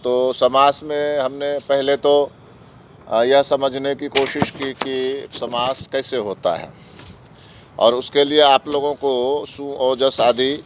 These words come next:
अ, बनाकर दिया गया था, अ, सुप प्रत्यय, और मैं विश्वास करता हूँ कि आप सबने याद कर लिया होगा उसको। सु, ओजस, अम, उठ, स्टाभ्याम, भिस्गेभ्याम, व्यस्गसीभ्याम, व्यस्गस, ओस, आम, गी, ओस, सुप,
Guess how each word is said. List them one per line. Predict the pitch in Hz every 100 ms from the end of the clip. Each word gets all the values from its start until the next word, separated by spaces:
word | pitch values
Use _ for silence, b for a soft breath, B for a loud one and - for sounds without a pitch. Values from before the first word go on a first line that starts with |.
| -
अ, | 113 113
बनाकर | 110 117 123 131
दिया | 117 123 127
गया | 123 127 120
था, | 117 120 113
अ, | 151 - - 107 107 107 104 104 107 - - -
सुप | 135 -
प्रत्यय, | 117 113 - 117 135 160 - B B B B -
और | 110 117
मैं | 113 120 123 127 123 - - 113 113 113
विश्वास | 113 - 123 127
करता | - 120 -
हूँ | 123
कि | 117
आप | 117 113
सबने | - 113 117
याद | 113 110 123
कर | 110 120
लिया | 117 113
होगा | 104 101 101
उसको। | 98 - 127 - _ _ -
सु, | 107
ओजस, | 110 107 107 110 104
अम, | 104
उठ, | 104
स्टाभ्याम, | - 107 - 107 104 101 104 101
भिस्गेभ्याम, | 95 98 107 101 101 101
व्यस्गसीभ्याम, | 98 101 101 104 113 107 101 98
व्यस्गस, | 95 98 104 110 104
ओस, | - 98
आम, | 101 104 101
गी, | 113
ओस, | 117 104 -
सुप, | 120